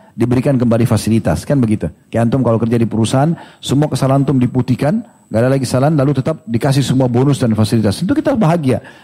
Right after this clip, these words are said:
Nah, seperti itu taubat, itu luar biasa. Tujuh puluh tahun umur seseorang muslim,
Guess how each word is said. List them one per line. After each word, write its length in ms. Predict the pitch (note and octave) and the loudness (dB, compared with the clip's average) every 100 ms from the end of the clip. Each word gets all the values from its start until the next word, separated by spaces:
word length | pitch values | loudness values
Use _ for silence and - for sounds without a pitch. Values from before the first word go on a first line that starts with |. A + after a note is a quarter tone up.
| - - | -20 -10
Nah, 80 | - | -4
seperti 320 | C#3 - C3+ | -4 -4 -4
itu 160 | F#3 G#3 | -2 0
taubat, 320 | D#3+ D3 A#2 | 0 0 0
itu 140 | C#3+ A3 | -2 0
luar 240 | G3 B2 | 0 0
biasa. 320 | A2 A2+ - - - _ _ _ | 0 -2 -4 -10 -14 _ _ _
Tujuh 240 | G#3 G3 G3+ | 0 2 2
puluh 160 | G#3 | 0
tahun 240 | G3 G3+ G3 | 2 0 2
umur 240 | F#3+ F3+ | 2 2
seseorang 400 | E3 E3 E3+ E3 | 2 0 0 0
muslim, 480 | E3+ D#3+ B2+ G2+ | 0 0 0 0